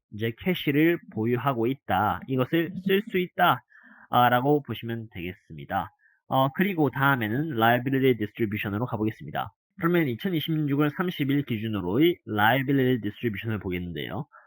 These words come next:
어, 일단 non-current debt 같은 경우는 팔백오십이 점 사구 밀리언 달러로 팔십 퍼센트가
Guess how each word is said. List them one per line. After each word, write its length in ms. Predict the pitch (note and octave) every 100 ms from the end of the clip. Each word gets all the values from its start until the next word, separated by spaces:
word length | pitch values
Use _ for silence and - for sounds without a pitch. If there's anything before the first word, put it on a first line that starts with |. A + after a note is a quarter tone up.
| _
어, 260 | - C3+ C3
일단 240 | D#3 F#3
non-current 600 | C#3+ D3+ G#3 G#3 G#3 F#3
debt 200 | D3 D3
같은 180 | - D3 C#3
경우는 320 | C3 C3+ D3
팔백오십이 1000 | - F#3 F#3 B2 - D3+ - - B2+ D3
점 200 | F3 E3
사구 380 | - F#3 F3 F#3
밀리언 320 | D3 A#2 A2+
달러로 440 | A2 F#2 D#2 G2 - _ - -
팔십 400 | - G#3 - -
퍼센트가 560 | E3+ D#3+ C#3+ A#2 C#3